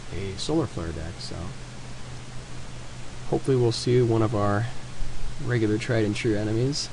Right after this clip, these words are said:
Maybe we'll run into the most current version of the Delver deck. Uh, should find out here in just a moment. Okay, so we're gonna lead out with Plains here just to, uh, not give away too much information right away.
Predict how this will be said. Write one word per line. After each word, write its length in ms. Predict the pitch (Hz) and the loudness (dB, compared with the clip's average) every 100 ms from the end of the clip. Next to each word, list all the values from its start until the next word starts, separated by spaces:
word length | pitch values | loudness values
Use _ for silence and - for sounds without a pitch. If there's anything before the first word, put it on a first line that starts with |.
| - | -4
Maybe 240 | 113 113 104 | 0 2 4
we'll 200 | 98 95 | 2 0
run 160 | 113 | 0
into 220 | 107 - | -2 0
the 240 | 98 95 92 123 - - | 0 0 0 -4 -6 -6
most 220 | 107 104 | -4 -2
current 180 | - 104 | -2 -2
version 260 | 85 101 110 | 0 0 0
of 60 | |
the 60 | 90 | 0
Delver 260 | 92 104 120 | 0 2 2
deck. 180 | 123 - - - - - - - - | 2 0 -4 -4 -4 -4 -4 -6 -6
Uh, 100 | - - | -6 -2
should 240 | - 110 | 0 0
find 220 | 107 101 | 0 -2
out 120 | 117 | -2
here 240 | - 123 113 | -2 -2 0
in 60 | |
just 160 | 120 - | -2 -2
a 20 | |
moment. 280 | 107 120 165 - - - - - - - - - - - - - - - - - - - - | 0 0 -4 -8 -12 -12 -12 -10 -10 -10 -8 -8 -8 -8 -8 -8 -8 -8 -10 -10 -8 -8 -4
Okay, 240 | 190 165 135 | 0 4 4
so 120 | 135 | 4
we're 100 | 135 | 4
gonna 100 | 107 | 6
lead 160 | 107 104 | 6 6
out 140 | 85 | 2
with 100 | 73 - | -2 -4
Plains 340 | 113 110 120 - | 0 2 2 4
here 200 | 117 113 | 4 6
just 280 | 107 - - | 4 2 -2
to, 320 | 104 95 87 - - - - | 0 0 -2 -4 -10 -10 -6
uh, 60 | 95 | 0
not 220 | 120 123 | 0 2
give 160 | 131 107 | 4 4
away 140 | 92 | 4
too 140 | - | 2
much 140 | 170 156 | 2 4
information 500 | 139 113 95 104 113 | 2 2 2 0 2
right 120 | 120 | 4
away. 260 | 123 147 | 4 2